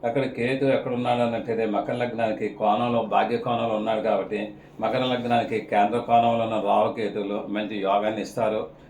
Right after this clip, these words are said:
అని ఉంది. ఇది కూడా యోగావళి ఖండ అనే పుస్తకంలో డెబ్బై ఒకటో పేజీలో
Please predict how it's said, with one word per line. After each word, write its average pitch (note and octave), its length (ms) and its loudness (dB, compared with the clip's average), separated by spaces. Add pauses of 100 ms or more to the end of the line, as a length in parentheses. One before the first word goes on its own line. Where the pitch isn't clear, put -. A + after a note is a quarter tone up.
(120)
అని A2+ 120 -2
ఉంది. A#2+ 360 -2 (320)
ఇది C3+ 180 2
కూడా B2+ 280 4
యోగావళి B2 600 4
ఖండ A#2 280 -2
అనే A#2+ 180 2
పుస్తకంలో A#2 680 -2 (340)
డెబ్బై A#2 320 4
ఒకటో A2+ 220 2
పేజీలో G#2+ 600 0